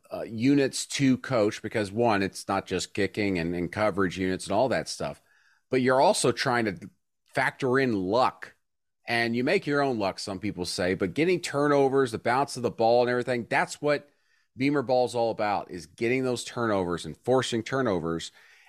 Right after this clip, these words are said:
And South Carolina was majestic in that sense last year. Can that be consistent enough this year? Because that will be the difference in a game or two or a win or two potentially.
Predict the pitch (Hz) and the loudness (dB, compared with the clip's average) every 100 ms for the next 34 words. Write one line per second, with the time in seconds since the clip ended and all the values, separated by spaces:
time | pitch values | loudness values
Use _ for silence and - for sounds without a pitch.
0 | _ 120 117 113 - - - 123 151 - | _ 0 2 2 -2 -8 0 0 0 -2
1 | 147 139 135 117 104 95 107 101 90 143 | 0 2 2 0 -2 -4 -6 -4 -2 -2
2 | 160 - 87 - 82 90 85 - - 85 | 0 -4 -4 -4 -4 -2 -2 -4 -4 -4
3 | - 92 87 78 - - 95 78 71 - | -6 -2 0 0 -4 -6 -4 -4 -4 -8
4 | _ _ _ - 127 120 135 143 143 - | _ _ _ -8 -2 0 0 0 -2 0
5 | 113 - 123 - 120 107 101 - 127 127 | -4 -4 -4 -2 0 0 -2 -2 0 0
6 | - 107 82 82 - 87 - 135 170 143 | 0 -2 -2 -2 -4 -4 -2 0 2 0
7 | 123 113 101 101 117 - 92 82 - - | 2 2 0 2 0 0 -4 -4 -6 -12
8 | - _ _ 120 131 117 135 165 165 104 | -16 _ _ -2 -2 0 0 2 2 0
9 | - 98 87 101 98 98 127 147 107 - | -2 -2 2 2 2 0 -2 0 -2 -2
10 | 92 82 85 - 90 - 104 87 73 | -6 -6 -6 -6 -4 -4 -4 -4 -6